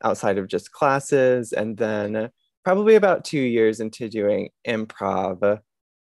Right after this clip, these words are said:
um, I, you know, I was in a few troupes. Uh, at one point, I just stopped being nervous for shows. I'm, I was just like,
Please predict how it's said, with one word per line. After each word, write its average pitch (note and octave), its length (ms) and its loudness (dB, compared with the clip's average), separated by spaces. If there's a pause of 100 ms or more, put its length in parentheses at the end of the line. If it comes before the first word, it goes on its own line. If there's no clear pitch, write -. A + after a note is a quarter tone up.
um, G#2+ 640 0 (1300)
I, G#2 460 0
you B2 120 -4
know, A2 160 2
I A2 100 2
was A2+ 120 -8
in C3 120 -4
a B2 40 0
few B2 200 -10
troupes. - 520 -4 (120)
Uh, A2 400 2 (120)
at C#3+ 240 0
one D#3 160 0
point, F3 280 -4
I B2 100 -2
just B2+ 200 -6
stopped G#2+ 360 -2
being A2 300 -6
nervous G#2 560 0
for C#3+ 120 2
shows. C#3+ 520 2
I'm, A#2 360 -6
I A2 140 0
was A2 180 -2
just - 220 -10
like, G2+ 240 0